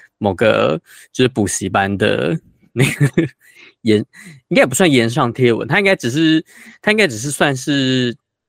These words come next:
就是有，有一个，有一个人，他把自己的，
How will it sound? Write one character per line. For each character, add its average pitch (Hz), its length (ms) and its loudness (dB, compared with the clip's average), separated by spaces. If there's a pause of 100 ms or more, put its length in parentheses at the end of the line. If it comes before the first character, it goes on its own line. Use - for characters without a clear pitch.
(540)
就 165 120 -4
是 156 280 0
有， 120 180 0
有 127 220 0
一 113 40 0
个， 120 380 0
有 123 140 -2
一 - 20 0
个 131 80 2
人， 110 300 -2
他 131 120 -4
把 113 180 0
自 - 200 -8
己 110 100 -2
的， 123 240 -8